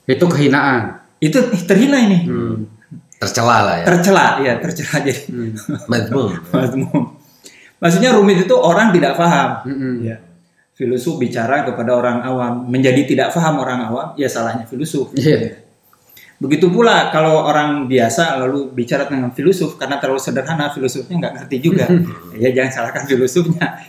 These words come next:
Speaker 2: karena memang tidak satu level. Ini jurbuza. Lawannya yaitu jahlul basit.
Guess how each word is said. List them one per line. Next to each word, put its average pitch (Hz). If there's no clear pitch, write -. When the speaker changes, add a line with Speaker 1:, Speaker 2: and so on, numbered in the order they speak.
Speaker 2:
karena 120
memang 143
tidak 120
satu 120
level. 120
Ini 214
jurbuza. 139
Lawannya 214
yaitu 175
jahlul 175
basit. 160